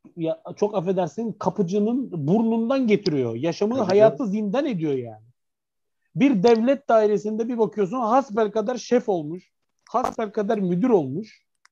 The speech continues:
Speaker 1: Yani bütün işi, "Afe-, efendim bu mesaiye kaçta geldiler, kaçta gittiler?" Onları tutup işte oradan yani hayatı insanlara, ya abi, e, inanır mısın? E, ben Batı'da, e, birçok ülkeyi gittim, gördüm. Vallahi böyle değil.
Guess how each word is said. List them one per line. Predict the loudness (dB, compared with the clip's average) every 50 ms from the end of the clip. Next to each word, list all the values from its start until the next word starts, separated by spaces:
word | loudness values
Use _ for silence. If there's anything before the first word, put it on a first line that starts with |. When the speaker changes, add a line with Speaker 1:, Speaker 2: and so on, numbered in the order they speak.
| _ _ _ _ _ _ _ _ _ _ _
Speaker 1:
Yani | 2 4 4 4 2
bütün | 0 0 0 0 0
işi, | 0 0 -2 -4 -6 -6 -6 -8 -6 0
"Afe-, | 0 0 0 0 -4 -4 -4 -4
efendim | -4 -4 -4 -4 -4 -6
bu | -4
mesaiye | -4 -4 -4 -2 -2 -2 0 0 -2 -2
kaçta | 0 0 -2 0 -2 -6 -4
geldiler, | -4 -4 -4 -4 -6 -6 -6 -4
kaçta | -2 -4 -4 -2 -4 -4
gittiler?" | -4 -4 -6 -6 -4 -4 -2 0
Onları | 0 -2 0 -2 -2 -2 -4 -4
tutup | -6 -8 -6 -6 -8 -8 _
işte | -16 -16 -6 _ -2 -2 -2 -4 -2
oradan | 2 2 2 4 2 2 0 0 -2 -12 _ -8
yani | -6 -4 -4 -4
hayatı | -2 0 2 4 2 2 0 -2 -8 -6
insanlara, | -4 -4 -6 -4 -4 -6 -4 -4 -2 -2 -2 -2
ya | 0 2 2 2 2 0 -4 _ _ _ _ _ _ _ _ _ _ _ _ _ _ _ _ _ _ _
abi, | 2 4 4 4 4 2 0 0 0 -6 -10
e, | -8 -6 -4 -4 -2 -2 -4 -6 -8 _ _
inanır | 2 2 2 2 0 0 0
mısın? | 0 0 -2 0 0 -4 -4 -4 -8 _ _ _ _ _ _ _ _ _ _ _ _ _ _ _ -4
E, | -2 2
ben | 2 2 2 2
Batı'da, | -2 -2 -2 -4 -4 -2 -2 -2 -4 -4 -10 -16 -16 -10 -8
e, | -6 -6 -6
birçok | -4 -4 -4 -4 -4 -6
ülkeyi | -6 -6 -6 -4 -4 -4 -2 -2 -4 -4 -6 -6 -6
gittim, | -6 -6 -6 -6 _ -6 -4 0
gördüm. | 4 4 4 4 2 -2 -4 2 2
Vallahi | 2 2 2 0 0 0 2 2
böyle | 0 -2 -2 -6 -8
değil. | -10 -14 -14